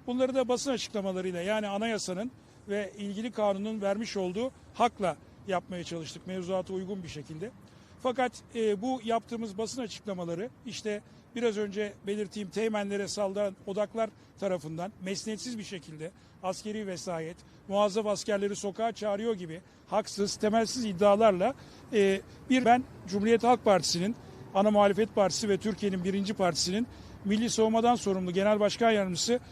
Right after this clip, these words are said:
Gölge Milli Savunma Bakanıyım. Dolayısıyla sadece milli savunma politikaları değil, personel konularında da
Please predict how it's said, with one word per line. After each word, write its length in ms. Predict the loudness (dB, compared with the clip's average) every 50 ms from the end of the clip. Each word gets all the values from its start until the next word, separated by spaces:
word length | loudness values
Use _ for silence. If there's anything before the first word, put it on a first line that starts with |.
| -18 -18 -2 6
Gölge 280 | 8 8 8 8 8 6
Milli 240 | 4 4 4 2 4
Savunma 260 | 4 6 6 6 4
Bakanıyım. 400 | 4 2 0 -2 -2 -2 -4 -6 -10 -16 -20 -18 -2 0
Dolayısıyla 640 | 2 4 4 2 2 0 0 2 2 2 2 2 -2 -8 -16 -16 -14 -10
sadece 440 | 0 6 8 10 10 8 8 4 2
milli 260 | 2 2 2 0 0
savunma 280 | 2 2 4 4 4 4
politikaları 640 | 4 2 2 2 0 0 2 4 4 4 4 2
değil, 160 | 2 -2 -2 -4 -6 -12 -18 -2 4
personel 440 | 4 4 6 6 6 6 6 6 6
konularında 580 | 6 4 4 6 6 4 4 4 4 4 4
da 180 | 4 4 2 0